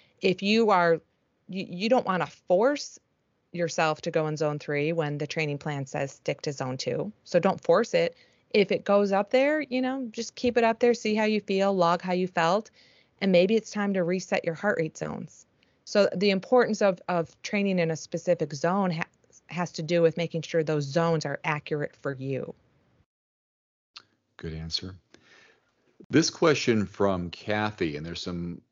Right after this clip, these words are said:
Speaker 2: a lot going on with this one, and I kind of, uh, alluded to it in the introduction. "I really wanna go faster. Looking at my age group, I need to get faster on the bike. I am sixty years old. Is that possible?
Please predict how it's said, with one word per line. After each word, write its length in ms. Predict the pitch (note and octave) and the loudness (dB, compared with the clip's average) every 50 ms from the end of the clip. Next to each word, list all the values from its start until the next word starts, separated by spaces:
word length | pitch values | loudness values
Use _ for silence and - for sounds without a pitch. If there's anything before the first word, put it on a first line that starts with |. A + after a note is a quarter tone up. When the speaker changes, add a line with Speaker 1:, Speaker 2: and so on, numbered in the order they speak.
| _ | _
Speaker 2:
a 40 | - | -20
lot 360 | F2+ - G2 B2+ D3 - - | -16 -8 -4 -4 -4 -4 -2
going 220 | F2 - - G2 F#2 | -2 -2 0 0 0
on 160 | F#2 F#2 F2+ | 0 -2 -2
with 80 | E2 | -4
this 200 | D2 D#2+ D#2 - | -4 -6 -8 -8
one, 140 | - D#2+ D#2+ | -10 -10 -8
and 80 | E2+ E2 | -8 -8
I 60 | D#2+ | -10
kind 200 | D#2+ - G2 F2 | -8 -6 -6 -6
of, 80 | D#2+ D2+ - _ _ _ _ - - - - - - _ _ - | -6 -8 -14 _ _ _ _ -20 -20 -20 -20 -20 -20 _ _ -8
uh, 260 | F2 E2+ E2 E2 E2+ - | -4 -2 -2 0 -2 -2
alluded 300 | F2+ F#2+ G2 F#2+ F2+ - | 2 4 4 4 4 2
to 120 | - F2 | 0 0
it 40 | F2 | 0
in 60 | D2+ | 0
the 220 | E2 E2+ E2 C2+ | -2 -4 -4 -4
introduction. 720 | F2+ F2+ - - E2+ D#2+ F2 F2 - - E2+ D#2 D#2 D#2 - - - _ _ _ _ _ _ _ _ | -4 -4 -4 -2 -2 -2 -2 -2 -2 -4 -4 -4 -4 -6 -10 -14 -20 _ _ _ _ _ _ _ _
"I 100 | - F#2 | -4 0
really 220 | G2 G2+ C#3+ F3 F#3+ | 2 4 4 4 6
wanna 160 | F3+ D#3 C3 | 4 4 4
go 120 | B2 A2 | 4 2
faster. 640 | - - - G2+ F#2+ F#2 F2+ - - - C#2 - - _ _ _ _ _ _ | 2 0 -2 -2 -2 0 -2 -4 -8 -10 -12 -12 -14 _ _ _ _ _ _
Looking 280 | - G2 A#2+ C#3+ F#3+ F#3+ | -2 -2 0 2 2 0
at 80 | F#3 E3 | 0 0
my 120 | D3+ C3 - | -2 -2 0
age 260 | A2+ G#2+ G#2+ G2 - | 0 0 0 0 -2
group, 260 | - F2+ F2 D#2 - - | -4 -6 -6 -6 -8 -8
I 160 | E2 E2 E2 | -8 -6 -6
need 280 | E2 E2 F2 A2+ B2+ A#2 | -6 -4 -2 -2 -2 -2
to 60 | A2+ | 0
get 160 | G2+ G2+ - | 0 -2 -2
faster 500 | - - B2 A2 G#2+ G#2 G#2 - - - | -2 -4 -4 -2 -2 -4 -4 -6 -6 -6
on 100 | F2+ F#2+ | -4 -4
the 80 | F#2+ F2 | -4 -4
bike. 380 | D#2 G2+ G2 F2 D2 B1+ - - _ _ _ _ | 0 0 0 0 0 -4 -8 -16 _ _ _ _
I 140 | - D#2 E2 | -12 -10 -8
am 120 | E2+ F2 | -6 -6
sixty 360 | E2+ - - C3 B2+ - C#3+ C3+ | -6 -4 -4 -6 -4 -2 -2 0
years 240 | B2 B2 A#2 G#2 | 2 2 4 6
old. 340 | A2+ A2 G2 D#2 C2 - - _ _ _ _ _ _ _ | 6 6 6 4 0 -4 -12 _ _ _ _ _ _ _
Is 240 | - G#2 B2 C3 - | -4 -4 -4 -4 -2
that 280 | - B2+ B2+ B2 - - | -2 -2 -2 -2 -6 -10
possible? 720 | - - C3 C#3 C3+ C3 - F#2 D#2 D#2 D2+ E2 F#2 F#2+ | -8 -4 -2 -2 -2 -2 -6 -8 -8 -6 -6 -6 -6 -8